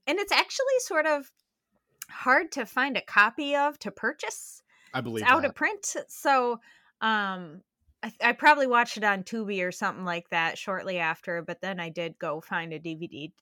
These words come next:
Speaker 1: uh, to purchase 'cause I, I love it. I watch this movie a lot. And then I saw the twenty nineteen one in theaters when it came out, and I like that one too. So I like all the Black Christmases.
Speaker 2: Right on.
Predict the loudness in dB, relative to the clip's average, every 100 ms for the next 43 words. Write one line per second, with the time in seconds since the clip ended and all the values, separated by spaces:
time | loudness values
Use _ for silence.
0 | _ -10 -8 -10 -8 -8 -8 -10 -8 -2
1 | -2 0 -2 -2 -4 -4 -6 -6 -6 -10
2 | -10 -14 -12 -12 -10 -10 -6 -6 -6 _
3 | _ _ _ _ _ -20 -20 -6 0 2
4 | 2 4 4 4 -4 -4 -2 -2 -4 -6
5 | -6 -6 -6 -8 -6 -4 -4 -6 -8 -12
6 | -10 -8 -6 -6 -8 -8 -10 -8 -8 -8
7 | -10 -10 -12 -12 -12 -12 -14 _ _ -10
8 | -8 -6 -2 -2 -2 -2 -4 -4 -6 -6
9 | -10 -8 -10 -12 -18 _ _ _ _ _
10 | _ _ -12 -10 -8 -10 -12